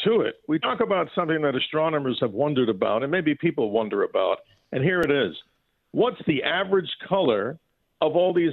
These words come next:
objects that are in the spa-, in space, from galaxies, star clusters, and such? So we find out that black, first of all, would be the answer, many people might say, because of the darkness of space. But black's not really a color, John.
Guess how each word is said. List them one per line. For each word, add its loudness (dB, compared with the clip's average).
objects -2
that -2
are 0
in -6
the -2
spa-, -2
in -2
space, -2
from -6
galaxies, 0
star 0
clusters, 0
and -4
such? 0
So 2
we 4
find 0
out 0
that -2
black, -2
first -2
of -2
all, 2
would 0
be 0
the -2
answer, -2
many 0
people -2
might -2
say, -4
because -2
of -2
the 2
darkness -2
of -10
space. 0
But -4
black's -2
not -2
really 2
a 0
color, -2
John. -10